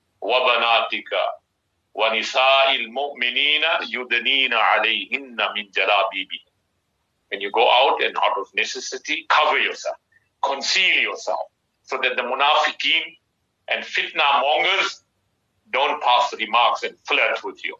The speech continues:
That's what happens in Barazara, Shafat Bhai. And lastly, those who hurt Allah and His Rasul by disobeying Allah and His Rasul,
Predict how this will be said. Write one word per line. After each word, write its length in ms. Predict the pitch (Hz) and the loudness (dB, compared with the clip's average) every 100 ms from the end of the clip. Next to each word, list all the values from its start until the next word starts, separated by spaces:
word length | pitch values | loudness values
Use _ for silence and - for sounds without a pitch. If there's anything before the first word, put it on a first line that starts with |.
| - _ _ _ _ | -18 _ _ _ _
That's 120 | 117 - | -8 -2
what 80 | 143 | -2
happens 340 | 143 156 165 | -2 -4 -8
in 160 | 127 113 | -8 -4
Barazara, 520 | 104 101 113 110 95 - _ _ | -2 0 2 2 2 -4 _ _
Shafat 360 | - - - - | -14 -4 -4 -2
Bhai. 220 | 113 - - _ _ _ _ _ _ - | -2 -2 -4 _ _ _ _ _ _ -6
And 160 | 110 | -2
lastly, 580 | 113 135 - 113 92 - _ _ _ _ _ | 2 2 2 0 -4 -8 _ _ _ _ _
those 280 | 185 214 208 | 0 2 0
who 180 | - 175 | 0 0
hurt 600 | 165 135 180 220 233 226 190 | 2 4 4 4 4 2 0
Allah 260 | 170 180 175 | 0 2 2
and 80 | 160 | 2
His 140 | 147 131 | -2 -2
Rasul 540 | 131 - 220 190 117 - _ _ _ _ _ _ _ _ | -8 -6 -6 -4 -6 -10 _ _ _ _ _ _ _ _
by 240 | - 117 - | -2 -2 -2
disobeying 560 | 214 247 247 185 165 147 | -2 0 2 2 2 2
Allah 420 | 135 127 131 123 | 0 2 4 4
and 140 | 110 104 | 2 -6
His 120 | 104 | -12
Rasul, 440 | - - 135 147 | -12 -12 -14 -16